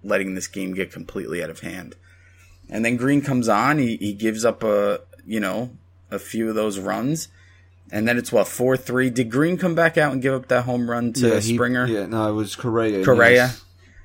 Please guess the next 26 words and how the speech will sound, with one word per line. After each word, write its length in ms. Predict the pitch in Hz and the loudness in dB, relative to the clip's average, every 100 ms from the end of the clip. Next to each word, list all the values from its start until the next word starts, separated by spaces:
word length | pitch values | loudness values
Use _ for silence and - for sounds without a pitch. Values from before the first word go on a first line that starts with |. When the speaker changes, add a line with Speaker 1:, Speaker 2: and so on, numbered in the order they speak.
| - - | -16 0
Speaker 1:
And 440 | 110 110 110 110 | 4 4 4 0
it's 140 | 107 - | -2 0
five 340 | 123 127 135 | 4 6 4
three, 300 | - 117 113 | 2 0 2
and 80 | 107 | 2
at 120 | 104 | 2
that 220 | 120 123 127 | 4 2 2
point, 340 | 117 107 98 | -4 -4 -4
before 440 | 131 131 190 220 160 | -4 -2 4 6 8
that, 340 | 113 107 104 | 10 10 8
I 160 | - 107 | 2 0
said 320 | - 127 113 | 2 0 0
to 120 | - | -4
you, 240 | 113 131 107 | -2 2 2
I 100 | 101 | 0
kinda 520 | - 104 101 101 90 _ _ - - - _ _ _ | -2 -4 -2 -4 -6 _ _ -20 -20 -20 _ _ _
talked 300 | - 113 - | 2 2 4
you 80 | 123 | 0
off 100 | 101 | 2
the 100 | 110 | 0
ledge 240 | 98 113 107 | 2 2 2
a 40 | |
little 220 | 98 95 | -2 -2
bit. 160 | 92 98 | -2 -2
I 80 | 98 | -4
said, 400 | - 104 95 | -4 -4 -4